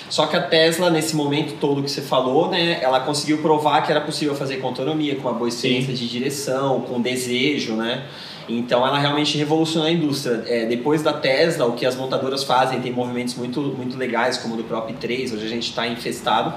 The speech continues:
Speaker 1: mas foi meio que seguindo aquele conceito
Speaker 2: Sim,
Speaker 1: que o Elon
Speaker 2: sim.
Speaker 1: Musk criou.
Speaker 2: Não, o, o Elon Musk e a Tesla estavam tão na frente que até hoje,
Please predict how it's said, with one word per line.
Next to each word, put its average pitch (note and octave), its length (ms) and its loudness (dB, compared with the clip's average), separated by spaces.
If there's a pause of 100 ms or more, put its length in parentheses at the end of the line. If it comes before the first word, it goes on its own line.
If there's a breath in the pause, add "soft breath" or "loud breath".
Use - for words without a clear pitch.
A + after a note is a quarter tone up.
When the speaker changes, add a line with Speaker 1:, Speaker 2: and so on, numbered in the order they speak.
(380 loud breath)
Speaker 1:
mas A2+ 200 -2
foi C3 180 -2
meio C3 160 -2
que C3 80 -6
seguindo B2 400 -4
aquele C3 340 -6
conceito C3 360 2
Speaker 2:
Sim, B2+ 40 -4
Speaker 1:
que - 80 -4
o - 20 2
Elon B2 120 0
Speaker 2:
sim. A#2 60 2
Speaker 1:
Musk B2 280 -2
criou. A#3 200 2
Speaker 2:
Não, A#2 120 0
o, D3 300 0
o C#3 80 4
Elon F3 200 6
Musk E3 320 2
e G3+ 40 2
a E3+ 80 4
Tesla C#3+ 220 0
estavam E3 280 2
tão D#3+ 220 2
na A3 140 2
frente C#3+ 560 0
que - 180 -2
até F#3 400 4
hoje, A3 640 6